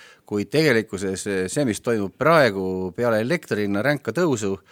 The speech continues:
siis praegu inimeste säästud on, äh, ma arvan, et täiesti kadumas, nii et varsti ei ole millegi eest elektri eest maksta.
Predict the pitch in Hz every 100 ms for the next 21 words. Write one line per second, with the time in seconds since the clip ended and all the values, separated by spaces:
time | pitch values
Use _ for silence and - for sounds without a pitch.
0 | - - _ 113 107 - 156 151 117 101
1 | 101 101 - 127 101 92 101 120 120 110
2 | 90 90 92 92 92 90 87 - 98 113
3 | 98 90 87 - 98 85 - 92 113 92
4 | 87 - 92 90 - 110 - 95 90 87
5 | 101 95 101 95 82 85 - 92 - -
6 | - 90 - -